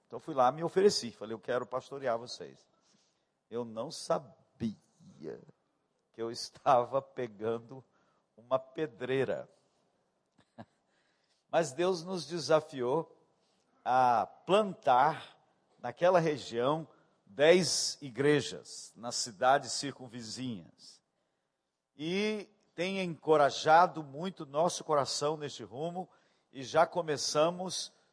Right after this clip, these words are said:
duas igrejas em duas cidades, na cidade de Resende Costa e na cidade de Prados. Na cidade de Prados, eh, os irmãos participam com o sustento de Aline.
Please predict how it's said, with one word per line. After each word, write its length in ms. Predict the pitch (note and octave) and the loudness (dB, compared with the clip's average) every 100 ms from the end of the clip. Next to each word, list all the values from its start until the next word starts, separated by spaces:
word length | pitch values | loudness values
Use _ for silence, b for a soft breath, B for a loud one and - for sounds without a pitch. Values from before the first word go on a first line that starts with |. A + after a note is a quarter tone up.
| _ | _
duas 420 | _ C3 F#3+ G3+ D3 | _ -4 4 4 2
igrejas 640 | C3 C3+ D#3 C#3+ D3+ B2 | -2 2 2 0 -8 -8
em 120 | C#3 | -12
duas 360 | G#2+ E3 F#3 - | -10 -2 -2 -2
cidades, 680 | E3 C#3+ C#3 D3 - - | -2 4 6 6 0 -18
na 120 | - G#2+ | -18 -16
cidade 640 | - G#2+ B2 B2 F2+ G#2+ | -12 -2 -2 -2 -8 -16
de 340 | A2 B2+ A#2 - _ _ _ | -12 -10 -12 -16 _ _ _
Resende 580 | C#3 B2+ - F#3 G3 D#3+ | -6 -4 0 0 0 -4
Costa 600 | - C3 C3+ - F3 E3 b b b - | 4 6 6 2 0 -2 b b b -12
e 60 | |
na 120 | A#2 | -8
cidade 460 | C3 - A2+ B2 C3 | -8 -6 0 2 2
de 60 | - | -4
Prados. 1080 | - D#3+ D#3+ - - - - - - - _ _ _ _ _ _ _ | 4 6 6 4 -6 -20 -12 -8 -8 -10 _ _ _ _ _ _ _
Na 140 | - F3+ | 0 0
cidade 500 | - G#3+ G3 G3+ D#3+ | 0 4 6 6 2
de 100 | E3 | -10
Prados, 960 | - D3 C#3 D#3 D#3 G#3+ - - - _ _ _ _ _ _ - | -2 4 6 6 2 -12 -12 -12 -14 _ _ _ _ _ _ -4
eh, 520 | C3+ C#3+ C#3 C3 A#2+ | 0 4 4 4 2
os 180 | C3+ A#2+ | -2 -4
irmãos 540 | D#3 C3 D#3 G#3 G#3 | -4 2 4 4 2
participam 840 | - E3+ D#3+ - - C#3+ - F3 F3+ | 4 4 4 0 -4 -6 -6 -6 -6
com 220 | - D#3+ | -2 -2
o 60 | |
sustento 720 | - A#2+ - - C#3+ D3+ D#3+ D3+ | -4 -8 -8 -2 0 0 -2 0
de 100 | C#3 | 6
Aline. 720 | C3 C3+ E3+ F#3 C#3+ G#2+ | 8 8 2 -2 -4 -10